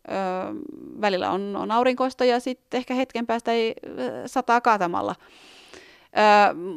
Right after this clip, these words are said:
mut luonne sinänsä, tykkäät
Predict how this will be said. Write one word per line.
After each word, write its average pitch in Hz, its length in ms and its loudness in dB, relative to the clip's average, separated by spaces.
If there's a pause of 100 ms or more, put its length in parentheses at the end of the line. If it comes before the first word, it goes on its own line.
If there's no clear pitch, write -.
(220)
mut 233 300 0 (1300)
luonne 233 680 4
sinänsä, 175 600 -2 (2750)
tykkäät 294 840 2